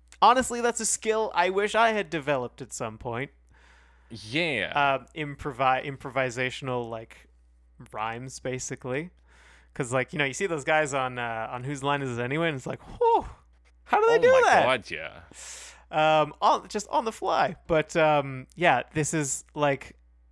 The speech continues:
Speaker 1: it's not, there's no, like, seed. There's no, nothing
Speaker 2: Exactly.
Speaker 1: holding it together.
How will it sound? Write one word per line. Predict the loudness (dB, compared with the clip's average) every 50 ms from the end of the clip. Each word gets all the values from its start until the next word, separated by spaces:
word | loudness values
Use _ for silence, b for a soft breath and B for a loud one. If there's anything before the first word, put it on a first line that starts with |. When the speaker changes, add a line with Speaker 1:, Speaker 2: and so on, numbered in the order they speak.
| _ _ _ _ _
Speaker 1:
it's | -8 -6 -6 -6 -4
not, | 0 2 4 4 4 4 2 0 _ -12
there's | -10 -8 -8 -6
no, | -4 -2 0 0 0
like, | 0 -2 -4 -4 -6
seed. | -8 -6 -6 -6 -6 -6 -6 -6 -6
There's | -6 -6 -6 -6 -8 -6
no, | -4 -2 0 0 0 -2 -4 -6 -10 -14 -20 _ -20 -18 -10
nothing | -2 2 2 2 2 2 0 0
Speaker 2:
Exactly. | 2 4 4 6 6 6 6 6 4 2
Speaker 1:
holding | 2 0 -4 -8 -10 -12 -14 b b -8
it | -8 -8 -6
together. | -6 -4 0 2 2 2 2 0 -4 -8 -10 -14